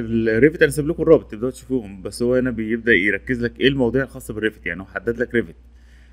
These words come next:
تمام، طيب خلينا ندخل بقى على السيفل انفراستراكشر رود ماب. دي الحاجات اللي المفروض ان انت تتعلمها في السيفل ثري دي وتبقى ممتاز فيها، وطبعا هتدخل برضو على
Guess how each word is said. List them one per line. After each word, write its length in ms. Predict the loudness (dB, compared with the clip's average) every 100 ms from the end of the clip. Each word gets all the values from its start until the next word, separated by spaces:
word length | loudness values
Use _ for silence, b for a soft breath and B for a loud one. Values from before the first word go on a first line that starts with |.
| b -20 -20 -12
تمام، 220 | -10 -8
طيب 240 | -4 -4
خلينا 380 | -4 -4 -2 -2
ندخل 240 | -4 -6 -4
بقى 260 | -2 -2
على 240 | -2 -4 -4
السيفل 680 | -10 -10 -10 -8 -10 -10 -12 -12
انفراستراكشر 1040 | -12 -6 -4 -4 -8 -8 -8 -8 -10 -12 -12
رود 180 | -14 -6
ماب. 200 | -6 -6 -16 b b b -20 -20 -20 -20 -8
دي 180 | 0 0
الحاجات 220 | 2 0
اللي 120 | 0
المفروض 280 | -2 -6 -4
ان 100 | -4
انت 140 | -2
تتعلمها 480 | -2 -2 -2 -6 -6
في 300 | -6 -6 -6
السيفل 320 | -8 -16 -14
ثري 240 | -12 -10 -6
دي 280 | -4 -6 -8 -20 -20 -20 -20 -20 -18
وتبقى 540 | -8 -8 -6 -6 -6 -10
ممتاز 260 | -12 -18
فيها، 200 | -4 -4
وطبعا 400 | -2 -4 -4 -6
هتدخل 300 | -14 -16 -18
برضو 280 | -14 -14 -12
على 280 | -10 -8